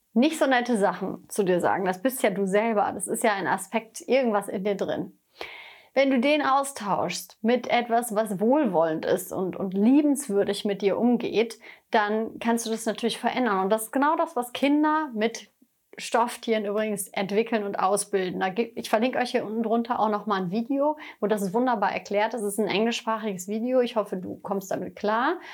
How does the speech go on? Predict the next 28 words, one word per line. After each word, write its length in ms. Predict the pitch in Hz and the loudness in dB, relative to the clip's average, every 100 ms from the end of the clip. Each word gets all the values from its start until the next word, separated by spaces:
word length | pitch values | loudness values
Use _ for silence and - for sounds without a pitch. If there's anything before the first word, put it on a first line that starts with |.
| - - - | -18 -20 -4
von 240 | 226 208 | 0 2
The 60 | 208 | 0
School 300 | - 233 208 | 0 0 0
of 180 | 180 | 0
Life. 260 | 214 220 262 | 0 0 2
Du 100 | 233 | -2
kannst 240 | 240 233 | 0 -2
aber 140 | 226 - | -2 -4
auch 100 | 196 | -2
gerne 260 | 202 202 | 0 0
nochmal 360 | 233 208 202 180 | 0 0 -2 2
weiter 320 | 196 214 262 | 0 0 -4
recherchieren. 760 | 254 254 247 226 226 226 220 226 - - _ _ _ - | -4 -2 -2 0 0 0 -2 -6 -16 -20 _ _ _ -2
Also, 180 | 220 214 - - | 0 2 -2 2
ähm, 380 | 220 214 214 214 | 4 4 2 -2
das 140 | 202 | -2
ist 140 | - 233 | -2 0
jetzt 200 | 208 - | 0 0
kein, 420 | 233 214 208 202 _ _ - _ _ _ - | -2 0 -2 -6 _ _ -20 _ _ _ 0
äh, 300 | 208 175 139 - - | 4 4 2 -2 -6
Feld, 420 | - 214 226 196 | 0 2 2 2
wo 140 | 202 | 0
noch 160 | 202 190 | 2 2
niemand 520 | 220 220 202 196 190 143 | 2 4 2 -2 -6 -6
drin 180 | 202 220 | -2 -2
geforscht 500 | 175 - 220 220 - | -2 0 0 0 -4
hat, 220 | - - | -4 -4
ne? 240 | 190 240 | -2 -2